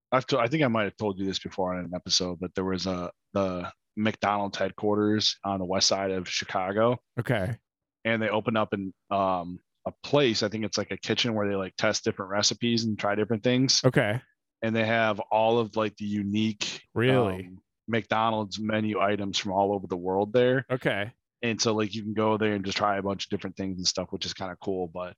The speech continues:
Speaker 2: Get some
Speaker 1: they have,
Speaker 2: poutine.
Speaker 1: they have, like, some secret menu items that you can request or ask for, and most of the people that are new don't really know about them, but
Speaker 2: Okay.
Speaker 1: like, there's a breakfast sandwich that comes with a hash brown on it.
Speaker 2: Really?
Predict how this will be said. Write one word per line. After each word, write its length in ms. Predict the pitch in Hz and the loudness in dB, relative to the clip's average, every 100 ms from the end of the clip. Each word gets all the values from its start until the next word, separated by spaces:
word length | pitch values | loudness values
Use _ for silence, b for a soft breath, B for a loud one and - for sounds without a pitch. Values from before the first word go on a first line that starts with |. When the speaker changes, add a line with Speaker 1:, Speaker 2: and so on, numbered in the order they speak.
| - | -6
Speaker 2:
Get 140 | 117 | -4
some 120 | - 98 | -4 0
Speaker 1:
they 80 | 139 117 | 2 2
have, 80 | 113 | 0
Speaker 2:
poutine. 320 | 135 131 139 _ _ _ _ - | 0 -2 -4 _ _ _ _ -2
Speaker 1:
they 100 | 123 | 0
have, 140 | 139 135 | 2 2
like, 220 | 139 - | 0 0
some 200 | - 123 | -2 0
secret 460 | - 139 131 127 | 0 0 2 0
menu 340 | 104 107 117 120 | 0 -2 0 2
items 380 | 120 135 135 131 | 2 2 0 0
that 140 | 101 | -2
you 140 | 107 | -4
can 460 | 107 113 107 104 92 _ - | -2 0 0 0 -4 _ -2
request 540 | 104 110 107 123 - | 0 4 4 2 2
or 240 | 101 95 - | 0 0 -2
ask 300 | 98 104 - | 0 0 -2
for, 300 | 127 127 127 | 0 4 4
and 260 | 104 95 - | 2 -4 -2
most 260 | 110 135 - | 2 2 2
of 60 | |
the 40 | 131 | 0
people 280 | 135 127 120 | 2 4 4
that 160 | 117 | 4
are 120 | 104 101 | 2 -2
new 320 | 104 120 127 | 0 0 0
don't 260 | 107 104 | 0 -2
really 220 | 98 104 95 | 0 -2 0
know 160 | 95 | 0
about 320 | 98 107 110 | 2 4 2
them, 220 | 120 113 104 | 2 0 0
but 260 | 95 90 _ | -2 -6 _
Speaker 2:
Okay. 380 | 117 120 113 90 113 | -2 0 0 -2 -6
Speaker 1:
like, 80 | 110 | -2
there's 180 | 139 | -2
a 60 | 131 | -2
breakfast 400 | 127 127 - 120 | -2 -2 -2 -2
sandwich 340 | 113 110 107 | 0 -2 -4
that 160 | - 101 | -4 -2
comes 300 | - 135 113 | 0 2 2
with 100 | 113 | 0
a 40 | |
hash 280 | 104 113 110 | 0 0 0
brown 280 | - 104 95 - | 0 0 -2 -4
on 220 | 104 104 87 | -2 0 -2
it. 80 | - _ _ _ _ _ _ _ _ - | -16 _ _ _ _ _ _ _ _ -8
Speaker 2:
Really? 440 | 98 107 87 - | -2 -2 -4 -8